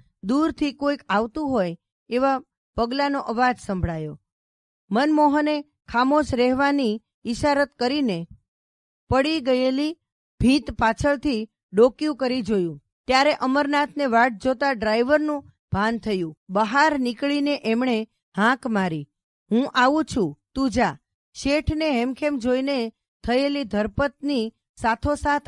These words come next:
આવા ખંડેરમાં એ એકલા શું કરતા હશે એવી જિજ્ઞાસાનો ભાવ પણ ડ્રાઈવરના ચહેરા પર દૂરથી એમને દેખાયા.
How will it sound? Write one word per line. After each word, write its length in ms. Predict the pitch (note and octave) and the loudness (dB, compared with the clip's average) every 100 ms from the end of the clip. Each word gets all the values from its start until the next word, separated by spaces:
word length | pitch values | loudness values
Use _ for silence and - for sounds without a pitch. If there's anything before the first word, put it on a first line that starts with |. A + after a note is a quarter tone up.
| - | -4
આવા 220 | A3 B3 | -2 -2
ખંડેરમાં 680 | B3 A3+ A#3+ C4 B3+ A3 D#3 _ _ _ C#4 | -2 -6 0 0 0 -2 -6 _ _ _ -6
એ 180 | D4 - | -4 -2
એકલા 480 | B3 C#4+ D4+ A3 - _ _ | -4 -2 0 -2 -4 _ _
શું 280 | - F4+ F4 | -6 -4 -2
કરતા 380 | C#4 A3+ A#3 | -4 -2 -4
હશે 460 | G3+ G3+ - G#3+ G3+ _ _ | -4 -6 -6 -8 -8 _ _
એવી 220 | A#3+ C#4+ | -4 -4
જિજ્ઞાસાનો 1160 | A3 A3 G3 B3 C4 - C4 B3 - _ - B3+ | -4 -6 -6 -4 -6 -4 -6 -6 -12 _ -6 -2
ભાવ 320 | G3+ G3 A#3 | 0 2 0
પણ 260 | C4 D4 A3 | 0 -2 -2
ડ્રાઈવરના 540 | G3 G3+ A#3 B3+ C#4 | -4 -4 -4 -6 -6
ચહેરા 400 | C4 A3+ A3 B3 | -8 -8 -6 -6
પર 320 | A#3+ C#4 A3 G#3+ _ _ - | -4 -2 -2 -6 _ _ -6
દૂરથી 500 | A3 D4+ D4+ E4+ E4 | -2 -2 -2 -2 -2
એમને 400 | - B3 B3+ B3 | -4 -4 -2 -2
દેખાયા. 580 | G3 G3+ - E3+ D#3 | -2 -4 -4 -8 -8